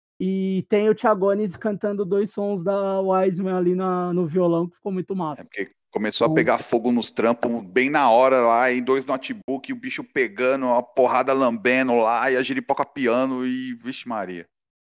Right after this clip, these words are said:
Speaker 2: Foi doideira.
Speaker 1: Mas valeu mesmo, Thiagones.
Speaker 2: Foi,
Speaker 1: Obrigado
Speaker 2: foi
Speaker 1: aí pela
Speaker 2: Unplugged, Unplugged
Speaker 1: participação.
Speaker 2: tem, o Nir-, o Nirvana tem um Unplugged em New York, e a gente, eu, a gente, a gente fez o Unplugged em Bela Vista.
Speaker 1: Caralho, que merda. Valeu, Thiagones. Obrigado.
Speaker 2: Valeu.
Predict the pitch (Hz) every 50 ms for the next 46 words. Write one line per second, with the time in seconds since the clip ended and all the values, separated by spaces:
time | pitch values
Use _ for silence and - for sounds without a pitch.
0 | _ _ _ - 95 104 104 110 127 120 104 95 87 85 - _ _ _ _ _
1 | _ _ _ _ _ _ _ _ _ _ _ _ _ _ - - 262 254 233 202
2 | 202 208 214 220 220 208 202 190 180 170 151 - 185 160 151 165 160 160 151 143
3 | 143 160 165 - 170 170 170 160 170 165 147 127 - 175 143 143 143 131 127 131
4 | 135 131 - 151 131 135 - - 175 175 110 104 90 - - - 107 104 104 104
5 | 113 117 107 110 117 117 117 110 120 123 131 123 139 127 123 120 120 120 123 123
6 | 123 120 - 120 113 113 117 113 110 110 110 113 120 127 - - 135 135 127 120
7 | 127 123 - 117 113 110 - 113 113 113 - - 113 110 - - - 107 107 -
8 | - 113 113 107 110 113 110 107 104 - - 110 113 113 117 113 - 113 110 113
9 | 107 110 107 92 90 95 90 - - _ _ _ _ _ _ _ _ _ _ _
10 | _ _ _ - - - _ _ _ - - - 190 170 165 160 160 160 180 _
11 | - 185 170 165 160 165 165 156 151 156 - - - _ - - - - - 285
12 | 349 370 349 302 247 208 - - 220 208 185 208 202 185 170 175 180 202 285 349
13 | 330 196 202 180 196 190 - - 220 190